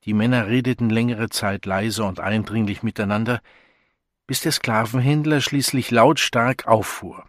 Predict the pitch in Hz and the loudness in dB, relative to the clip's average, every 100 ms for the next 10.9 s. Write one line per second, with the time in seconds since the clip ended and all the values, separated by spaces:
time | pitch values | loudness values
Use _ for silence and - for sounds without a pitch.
0 | _ _ 139 151 151 151 160 160 165 151 | _ _ 4 8 8 8 8 6 4 4
1 | 160 151 147 151 147 160 151 135 131 135 | 2 2 4 2 4 2 2 0 4 6
2 | 135 143 139 147 135 139 127 117 131 135 | 6 6 4 2 2 2 2 2 2 2
3 | - 113 - - - - - - - - | 4 4 4 -2 -20 -20 -20 -20 -6 0
4 | 127 156 - 190 180 180 127 160 196 170 | 4 2 6 6 8 6 6 6 4 6
5 | 175 175 156 120 107 90 85 - - - | 4 6 6 4 0 -4 -12 -16 -18 -20
6 | _ _ _ _ _ _ _ _ - 117 | _ _ _ _ _ _ _ _ 0 0
7 | 110 92 87 80 - _ _ _ _ _ | 2 0 -2 -6 -14 _ _ _ _ _
8 | _ - - - 135 139 131 120 117 - | _ -20 -10 0 4 6 6 6 4 0
9 | - 127 147 120 107 - - - - 101 | 0 2 4 4 2 -2 -10 -14 -8 -6
10 | 110 107 92 82 - 82 85 92 | -2 -2 -2 -4 -6 -8 -14 -20